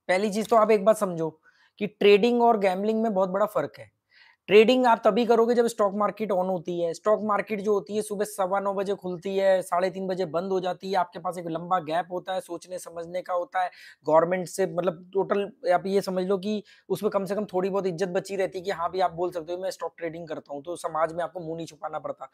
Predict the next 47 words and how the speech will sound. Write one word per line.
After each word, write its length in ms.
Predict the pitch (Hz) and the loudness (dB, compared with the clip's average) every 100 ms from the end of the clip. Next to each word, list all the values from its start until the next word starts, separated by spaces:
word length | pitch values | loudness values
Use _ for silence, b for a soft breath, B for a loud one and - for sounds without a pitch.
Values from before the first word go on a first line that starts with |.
| B B | B B
आप 140 | 160 | -4
किसी 160 | 160 175 | -4 -2
को 100 | 190 | 0
ये 120 | 185 | 0
नहीं 100 | 196 | 0
बोल 100 | 190 | 0
सकते 200 | 180 170 | -4 -6
मैं 140 | 202 180 | -6 -4
जुआ 240 | 160 165 | -2 -2
खेलता 280 | 160 147 143 | -2 -8 -8
हूँ। 80 | 139 | -10
तो 100 | 180 | -8
एक 180 | 180 - | -8 -4
तो 60 | |
ये 180 | 175 170 | -2 0
भी 120 | 175 | -2
हीन 200 | 165 180 | -6 -6
भावना 260 | 165 156 165 | -4 -4 -4
रहती 260 | 156 147 156 | -6 -6 -8
है 60 | |
अपने 160 | 147 147 | -8 -10
अंदर 160 | 147 | -12
गैम्बलिंग 360 | 139 143 139 139 | -10 -10 -8 -10
के 60 | 135 | -12
दौरान। 260 | 127 127 _ B B B | -14 -20 _ B B B
दूसरा 340 | 139 208 247 233 | -4 -2 2 2
क्या 160 | 233 240 | 6 6
होता 240 | 208 214 | 6 2
है 80 | 220 | 0
कि 80 | 226 | 2
ये 120 | 226 | 0
चौबीस 320 | 220 185 208 | 0 -2 -2
घंटे 240 | 202 190 196 | -4 -4 -4
चलता 320 | 196 165 170 | -4 -6 -12
है, 80 | 160 _ _ _ b b b | -16 _ _ _ b b b
वो 80 | 185 | 0
कम 180 | 185 208 | 2 0
से 100 | 208 | 0
कम 120 | 220 | 0
दिन 240 | 185 214 208 | 0 0 0
त्योहार 380 | 214 190 202 | 0 2 2
वाले 220 | 196 196 196 | 2 0 -2
दिन 140 | 202 | -4
तो 80 | 208 | -4
बंद 200 | 196 196 | -4 -2
रहती 300 | 190 185 180 | -4 -4 -12
है। 100 | 170 | -12